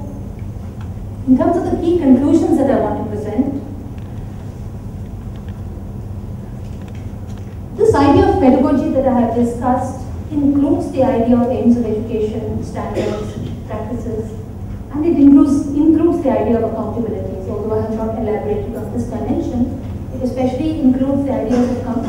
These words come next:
accountability between the home and the school and between the teacher and the child.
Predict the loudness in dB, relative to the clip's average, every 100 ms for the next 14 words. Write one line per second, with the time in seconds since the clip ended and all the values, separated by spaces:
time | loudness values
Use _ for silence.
0 | -4 2 4 4 2 2 0 0 0 4
1 | 6 6 2 -4 -6 -4 2 4 6 6
2 | 4 2 2 2 0 -4 -6 -10 -10 -4
3 | 0 2 4 4 4 4 0 -2 -4 -6
4 | -6 -6 -6